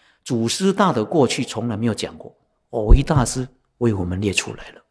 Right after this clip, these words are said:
如果藕益大师没有为我们讲这个道理，如果释迦牟尼佛没有为我们讲这个道理，我们真的不知道诶。你怎么知道呢？很多人你看读到这段经文，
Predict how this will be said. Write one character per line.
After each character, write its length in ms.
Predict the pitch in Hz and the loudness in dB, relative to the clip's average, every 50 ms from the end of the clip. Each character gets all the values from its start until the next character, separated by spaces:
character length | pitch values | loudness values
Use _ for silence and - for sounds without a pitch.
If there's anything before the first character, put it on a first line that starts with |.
| _ _ _ _ _ _ _ _ _ _ _ _ _ _ _ - | _ _ _ _ _ _ _ _ _ _ _ _ _ _ _ -4
如 180 | 156 180 277 - | 0 0 2 6
果 100 | - 127 | 6 6
藕 240 | - 147 139 143 | 6 4 2 2
益 80 | 165 226 | 2 2
大 220 | 185 175 220 220 | 2 4 2 2
师 160 | - - 220 202 | 2 0 -2 0
没 140 | 208 233 | 0 2
有 120 | 247 202 151 | 4 4 4
为 240 | 143 185 247 254 233 | 4 4 4 4 4
我 140 | 202 165 139 | 4 4 2
们 220 | 123 131 160 190 | 2 0 -2 -2
讲 240 | - - 113 104 113 | -2 -4 -4 -4 -4
这 100 | - 160 | -8 -6
个 80 | 147 131 | -6 -6
道 240 | - 151 135 107 | -4 -4 -6 -6
理， 120 | 98 98 - - - - - - - | -6 -8 -12 -16 -18 -18 -18 -8 -2
如 120 | 180 269 262 | 0 2 6
果 120 | 240 214 | 6 6
释 240 | 214 - - 294 226 | 6 4 2 2 4
迦 200 | 269 277 277 277 | 6 8 8 10
牟 140 | 254 254 226 | 10 10 10
尼 140 | 214 233 | 10 8
佛 160 | 226 - 151 156 | 8 6 6 6
没 80 | 233 | 8
有 100 | 254 190 | 8 8
为 160 | 170 208 262 | 8 6 4
我 80 | 226 175 | 4 4
们 120 | 175 214 | 2 0
讲 140 | - 143 120 120 | 0 -2 -4 -2
这 100 | 160 170 | -2 -2
个 100 | 165 - | -2 0
道 180 | - 190 156 | 0 -2 -2
理， 140 | 113 92 - - _ _ _ _ - - - | -2 -6 -8 -12 _ _ _ _ -20 -10 -2
我 120 | 170 156 | 4 4
们 180 | - 165 226 247 | 6 6 4 4
真 160 | - 302 311 | 4 2 2
的 80 | 220 - | 2 2
不 120 | - 233 | 0 -2
知 180 | - - 226 220 | -4 -4 0 4
道 200 | - 226 180 131 | 4 4 4 4
诶。 200 | - - - - - _ _ _ _ _ _ _ _ _ _ _ _ _ _ _ _ _ _ _ _ _ _ _ _ _ - | 0 -6 -14 -18 -20 _ _ _ _ _ _ _ _ _ _ _ _ _ _ _ _ _ _ _ _ _ _ _ _ _ 4
你 120 | 175 220 | 4 4
怎 120 | - 160 | 6 4
么 80 | 156 156 | 2 2
知 140 | 156 - 190 | 2 2 4
道 180 | 214 202 175 | 4 6 6
呢？ 180 | 160 151 151 147 - - - _ _ _ _ - | 6 4 0 -2 -6 -18 -20 _ _ _ _ -6
很 120 | 131 135 | -4 -2
多 140 | 135 208 226 | 0 2 2
人 120 | 170 165 - | 4 4 2
你 60 | 156 | 2
看 340 | 151 202 202 - - - - - | 2 0 -2 -2 -4 -10 -4 0
读 100 | 269 226 | 4 6
到 120 | 220 233 | 6 6
这 120 | 226 240 220 | 6 6 4
段 160 | 233 233 202 | 2 2 0
经 180 | 202 247 233 | 0 0 2
文， 220 | 180 156 170 185 | 2 2 0 -2